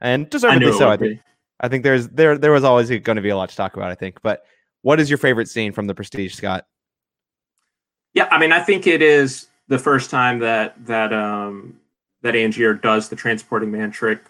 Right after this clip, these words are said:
Speaker 2: with the ball, right? We're with the, with the double. Um, I mean, I, I think that that, um, whole, you know, execution of the trick is really fun to watch, and, um,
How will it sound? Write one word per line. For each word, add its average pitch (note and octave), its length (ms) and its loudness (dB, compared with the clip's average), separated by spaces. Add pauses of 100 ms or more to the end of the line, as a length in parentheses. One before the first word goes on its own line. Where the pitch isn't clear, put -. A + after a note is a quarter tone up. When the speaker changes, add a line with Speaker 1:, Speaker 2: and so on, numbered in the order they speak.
(100)
Speaker 2:
with C3+ 220 2
the B2+ 80 2
ball, A#2 340 2
right? A2+ 160 2
We're C3 140 2
with C#3 240 2
the, B2 120 0
with C#3 200 0
the A#2+ 80 -2
double. - 520 0
Um, G#2+ 560 0
I C2+ 320 -10
mean, A2 200 -2
I, A#2 280 0
I A#2+ 40 0
think B2 240 -6
that A2 160 -8
that, A2+ 340 -2 (300)
um, G2+ 500 -6 (480)
whole, C3+ 560 0 (300)
you C3 80 -6
know, A2+ 100 0
execution C#3 640 -4
of A2+ 80 -6
the A#2+ 60 -6
trick D3+ 320 -2
is B2+ 180 -2
really C3+ 160 -2
fun B2 260 -4
to - 80 -10
watch, A2 500 -2
and, G#2+ 400 -4 (380)
um, G#2 460 -2